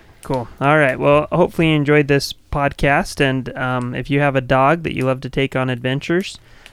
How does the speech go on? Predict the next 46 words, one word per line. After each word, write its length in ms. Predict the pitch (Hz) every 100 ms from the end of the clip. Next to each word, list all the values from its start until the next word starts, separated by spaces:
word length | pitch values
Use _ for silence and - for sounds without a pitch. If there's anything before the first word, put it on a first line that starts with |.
| _ -
uh, 360 | 123 120 120 -
check 320 | - 143 -
out 220 | 131 127 139
gear 200 | 135 139
thirty 260 | 135 131
dot 240 | 131 127 -
com 280 | 135 127
and 80 | 139
check 200 | - 123
out 160 | 123 -
Roughwear. 640 | - 127 131 127 120 131 - - - _ -
Um, 320 | 123 120 117 117
they 120 | 123
make 220 | 123 - - - _ _ _ _
really, 420 | 139 143 127 120 - -
they're 100 | 135
probably 500 | 180 185 165 151 147
the 120 | 131
best 420 | 131 156 - -
brand 340 | 139 135 135
out 160 | 131 127
there 220 | 127 123
that 100 | 120
I'm 220 | 131 147
aware 340 | 135 123 117 117
of 80 | 113
that 80 | 123
makes 280 | 117 - -
dog 300 | 117 120 -
products 380 | 123 113 117
for 120 | - 123
the 100 | 117
outdoors. 460 | 117 135 - - - _
Um, 340 | - 123 117 113 _ -
one 180 | 170
of 80 | 180
the 80 | 131
few 260 | - 185 160
brands, 400 | 131 120 120 120
but, 220 | 120 - - - 156
but 220 | 131 123 - - - _ _ _ - - - -
the 100 | 135
other 180 | 160 170
comparable 580 | - 131 147 147 131 127
stuff, 420 | - 147 131 -
or 180 | 131